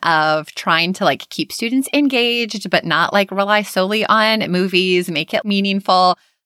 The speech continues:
but also make sure that you as a teacher have <laughs> time to, like, get all of your stuff done so you don't have to stay super late to pack up your classroom and all of those things. So when you are thinking about end of year activities, and this is for anything you're planning with your students, when you are thinking about end of year activities,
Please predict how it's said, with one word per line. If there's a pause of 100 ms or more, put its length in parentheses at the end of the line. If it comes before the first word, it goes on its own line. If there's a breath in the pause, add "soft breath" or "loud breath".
but
also
make
sure
that
you
as
a
teacher
have
<laughs>
time
to,
like,
get
all
of
your
stuff
done
so
you
don't
have
to
stay
super
late
to
pack
up
your
classroom
and
all
of
those
things.
So (380 soft breath)
when
you
are
thinking
about
end
of
year
activities,
and
this
is
for
anything
you're
planning
with
your
students,
when
you
are
thinking
about
end
of
year
activities,